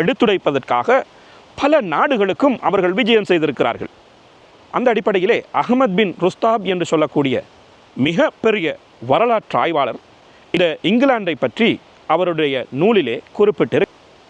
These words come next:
அவருடைய மிக ஃபேமஸான ஒரு புத்தகம்தான் கிதாப் அல் நஃபீசா என்ற புத்தகம். அந்த புத்தகத்திலே இங்கிலாந்தை பற்றி அவர்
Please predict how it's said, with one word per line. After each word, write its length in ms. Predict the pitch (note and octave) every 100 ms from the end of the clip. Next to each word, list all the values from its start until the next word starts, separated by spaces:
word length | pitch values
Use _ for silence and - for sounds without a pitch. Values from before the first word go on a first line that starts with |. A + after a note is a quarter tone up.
| - _ -
அவருடைய 360 | F3+ B3 A3+ A#3 E3 - _ - -
மிக 220 | F#3 B3+ C#4+ - -
ஃபேமஸான 680 | - G3+ A3 - G#3 A3 A3+ -
ஒரு 120 | E3 D3 - - -
புத்தகம்தான் 540 | E3+ G3+ F#3 D3 C3+ A#3 - - - - -
கிதாப் 400 | F#3+ A#3 A3 F#3
அல் 100 | F3+ - C#3
நஃபீசா 420 | D3 G#3 G3 G3+ G#3 E3
என்ற 200 | D3+ D3
புத்தகம். 340 | E3+ D#3 A#2 - - - - - - E3+
அந்த 180 | C#4 F4+ -
புத்தகத்திலே 580 | F#3+ A#3+ G3+ F#3 A#2 G#2 - - - - - - -
இங்கிலாந்தை 480 | F#3 C4 D#4 D4 C#4 -
பற்றி 220 | A#3+ - B3
அவர் 160 | F#3+